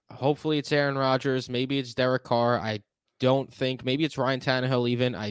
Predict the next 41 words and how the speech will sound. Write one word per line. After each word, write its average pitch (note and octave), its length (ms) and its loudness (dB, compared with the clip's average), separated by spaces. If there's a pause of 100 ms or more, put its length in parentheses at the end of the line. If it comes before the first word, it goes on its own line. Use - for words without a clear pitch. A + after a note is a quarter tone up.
don't C3 240 -2
think D3+ 180 -4
the C3+ 80 -4
Jets B2 260 -2
go A#2 220 -2
into A#2 160 -6
the A2 80 -4
season A2+ 420 -6
with G#2 160 -6
a, G2 200 -4 (520)
with B2+ 140 -2
a A#2 60 4
rookie B2+ 240 2
quarterback A#2+ 640 2
or A#2+ 120 0
Zach A2+ 320 -2
Wilson A2+ 420 -2
or A2 280 -2
Mike A2 300 -4
White. A2+ 260 4
I G#2 100 -6
think A#2+ 200 -2
it's - 140 -4
one A#2+ 120 0
of A#2 80 -2
the A2 100 0
big A2 240 0
guys. A2+ 340 0
I - 40 -18
think A2 160 -8
they G#2 100 -6
go A2+ 220 0
out, G#2+ 160 -2
Joe A#2 160 4
Douglas A2+ 340 2
goes A#2+ 240 4
after B2 320 2
a B2 40 -4
quarterback A#2 540 -2
after A2 220 -6
seeing A2+ 400 -2